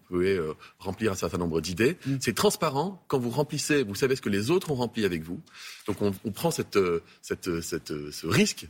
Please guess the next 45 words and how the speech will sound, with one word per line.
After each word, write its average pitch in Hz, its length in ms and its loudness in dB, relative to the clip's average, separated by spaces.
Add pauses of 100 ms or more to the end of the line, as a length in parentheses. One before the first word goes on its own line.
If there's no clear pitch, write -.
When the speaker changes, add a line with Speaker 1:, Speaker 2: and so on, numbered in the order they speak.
Speaker 1:
finalement, 95 460 0
de 85 120 -4
faire - 160 0
de 90 60 0
la 82 60 0
Speaker 2:
Ouais. 80 40 -6
Speaker 1:
transparence 127 480 0
totale 147 300 0
et 123 40 4
de 98 60 -4
recueillir 123 320 0
Speaker 2:
Ouais. 123 60 0
Speaker 1:
l'avis 113 140 2
des 104 100 -2
Français. - 280 -6
Speaker 2:
Bon, 135 160 2
je 131 60 0
sais 175 180 2
que, - 140 -8
Speaker 1:
La 117 60 4
Speaker 2:
je - 20 4
sais 180 60 4
que 175 60 4
Speaker 1:
deuxième 180 180 4
fonction, 165 400 -2
juste, 170 220 0
Speaker 2:
Ouais. 135 80 0 (180)
Speaker 1:
sont - 180 -2
des, 104 160 0 (160)
des 98 80 -2
questions 180 300 2
citoyennes. 113 440 0
C'est-à-dire 120 280 0
que - 80 0
les 107 180 2
Français 135 360 0
peuvent 87 320 2 (240)
poser 170 240 2
des 120 100 -2
questions 107 300 -2
sur 90 100 -2
l'application, - 540 0
celles 185 240 2
qu'ils 117 200 -2
veulent, 110 280 2